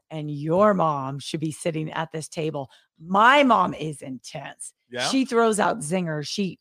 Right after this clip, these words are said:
Speaker 1: a hundred percent offers her opinion. First off, I think
Speaker 2: What ethnicity is your mom?
Speaker 1: she's, she's Midwestern
Speaker 2: Okay.
Speaker 1: German. And, like, I
Speaker 2: Midwestern German.
Speaker 1: Yeah, and I, but I'm talking, like, like,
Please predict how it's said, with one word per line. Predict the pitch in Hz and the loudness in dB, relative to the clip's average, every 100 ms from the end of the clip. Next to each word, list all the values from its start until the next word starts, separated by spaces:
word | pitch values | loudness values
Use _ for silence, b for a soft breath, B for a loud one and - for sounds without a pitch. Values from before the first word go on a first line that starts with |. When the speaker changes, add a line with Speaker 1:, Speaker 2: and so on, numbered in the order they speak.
| _ | _
Speaker 1:
a | 151 | -12
hundred | 147 196 220 226 | -4 0 0 0
percent | 247 - 202 180 - | -4 -2 -2 -2 -2
offers | 175 170 185 175 | -2 -2 -4 -6
her | 170 | -6
opinion. | 165 175 151 151 - B B | -6 -4 -4 -4 -6 B B
First | - 494 - | 0 2 4
off, | 247 233 | 4 4
I | 226 240 | 4 2
think | 226 233 | 2 4
Speaker 2:
What | 208 | 6
ethnicity | 202 190 180 - 123 | 6 6 0 2 0
is | 110 104 | -2 -4
your | |
mom? | 90 71 - _ - | -6 -10 -16 _ -10
Speaker 1:
she's, | - 269 269 202 - 226 | 0 4 4 0 -8 -6
she's | 190 254 226 | -4 -2 -2
Midwestern | 208 220 247 233 226 220 - 170 165 185 214 | 0 2 2 2 0 -2 -2 0 0 -2 -4
Speaker 2:
Okay. | 135 135 110 160 151 | -4 -2 -4 -6 -14
Speaker 1:
German. | 135 196 190 147 135 127 _ _ _ _ _ - | -2 0 2 0 -4 -12 _ _ _ _ _ -4
And, | 202 214 202 | 0 2 4
like, | 190 175 - - | 2 2 -2 0
I | 190 156 | 0 2
Speaker 2:
Midwestern | 127 147 - 160 151 117 | 2 2 2 -6 -6 -6
German. | - 110 123 101 240 | -8 -6 -4 0 4
Speaker 1:
Yeah, | 220 185 - | 4 2 0
and | 214 | 0
I, | 254 | 0
but | 202 233 | 4 4
I'm | 247 277 | 4 0
talking, | - 302 302 240 226 | 0 0 2 -2 0
like, | 208 190 185 _ _ _ _ - | 0 0 -2 _ _ _ _ -2
like, | 208 196 | 0 0